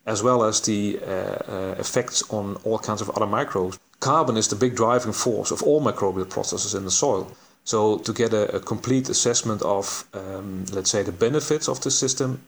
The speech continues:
I, I would say they have to do some, uh, some more field trials and, uh, and actually try to measure whether there is less carbon going into the soil. So I think they, they have to start doing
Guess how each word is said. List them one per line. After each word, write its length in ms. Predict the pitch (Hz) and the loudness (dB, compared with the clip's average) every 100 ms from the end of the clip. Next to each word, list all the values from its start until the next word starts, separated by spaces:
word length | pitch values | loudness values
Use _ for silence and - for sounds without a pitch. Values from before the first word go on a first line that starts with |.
| _ | _
I, 180 | - 113 | 0 2
I 120 | 104 | 4
would 180 | 117 117 | 2 2
say 140 | 117 104 | 2 2
they 100 | 104 | 2
have 200 | 113 107 | 0 0
to 80 | 107 | 0
do 160 | 110 | 2
some, 380 | 101 107 104 101 - | 2 0 -2 -4 -6
uh, 140 | 101 | -4
some 200 | - 101 | -2 -2
more 240 | 113 113 | -2 -2
field 320 | 98 - 127 131 | 0 0 0 0
trials 500 | 98 92 101 117 - | 0 0 0 -2 -2
and, 400 | 104 98 98 95 | -2 -2 -2 -4
uh, 280 | - 95 95 | -4 -4 -4
and 100 | 95 101 | -6 -8
actually 480 | - - 107 101 104 _ _ | -4 -2 0 0 -2 _ _
try 260 | - 110 104 | -4 0 0
to 200 | 101 110 | 0 -2
measure 580 | 101 107 107 123 107 107 | 0 0 2 2 2 0
whether 360 | 110 101 107 104 | 0 -2 0 0
there 160 | 104 | 0
is 180 | 98 98 | 0 0
less 220 | 117 123 | 2 2
carbon 360 | - 120 110 110 | 2 2 2 0
going 300 | 101 107 107 | -2 0 0
into 200 | 107 104 | -2 -4
the 80 | 101 | -2
soil. 400 | - 127 98 127 - | 2 2 0 -4 -4
So 340 | - 101 98 - - | 0 2 0 -2 -8
I 100 | 131 | -4
think 300 | 120 147 156 | 0 0 0
they, 340 | - 120 120 120 | 0 2 4 2
they 120 | 113 | 2
have 160 | 110 143 | 2 2
to 80 | 135 | 0
start 340 | - 113 110 | 2 2 2
doing 300 | 113 107 104 | 2 0 -2